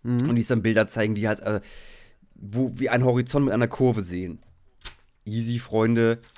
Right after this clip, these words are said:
Speaker 2: alles Fischaugenobjektive. Alles.
Speaker 1: Ja klar, damit die ja mehr sehen können.
Speaker 2: Ja,
Speaker 1: Ist doch klar.
Speaker 2: das, das auf jeden Fall. Weil man müsste in sechsunddreißig Kilometern Höhe, <coughs> wo sich die meisten dieser Ballons befinden, äh, müssten wir halt, müssten wir eine Krümmung sehen, aber wir sehen keine.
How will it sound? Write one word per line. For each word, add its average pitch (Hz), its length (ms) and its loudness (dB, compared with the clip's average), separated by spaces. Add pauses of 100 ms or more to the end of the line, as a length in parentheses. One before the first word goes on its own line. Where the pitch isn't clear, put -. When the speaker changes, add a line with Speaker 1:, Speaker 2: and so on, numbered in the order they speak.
(140)
Speaker 2:
alles 113 260 0
Fischaugenobjektive. 90 1200 -6 (460)
Alles. 127 540 0 (280)
Speaker 1:
Ja 127 120 4
klar, 139 260 2
damit 113 220 0
die 110 40 0
ja 110 60 0
mehr 110 160 -2
sehen 117 260 -2
können. 104 180 -8
Speaker 2:
Ja, 107 180 -4 (120)
Speaker 1:
Ist - 100 -18
doch 104 80 -14
klar. 107 160 -4
Speaker 2:
das, - 340 -4
das - 300 -6
auf 101 160 -6
jeden 92 200 -8
Fall. 80 260 -12 (800)
Weil 123 340 4
man 120 140 4
müsste 147 400 2
in 123 180 0
sechsunddreißig 131 560 -2
Kilometern 127 440 0
Höhe, 147 340 6 (220)
<coughs> 349 180 -2
wo 110 180 -2
sich 117 220 -4
die 117 80 -4
meisten 117 220 2
dieser 110 100 -6
Ballons 113 300 2
befinden, 135 540 -2 (540)
äh, 117 280 6
müssten 127 520 -2
wir 127 120 4
halt, 120 200 2
müssten 135 320 -2
wir 131 60 4
eine 120 140 2
Krümmung 123 300 0
sehen, 156 360 0
aber 127 180 -6
wir 131 80 -8
sehen 196 200 -4
keine. 90 380 -8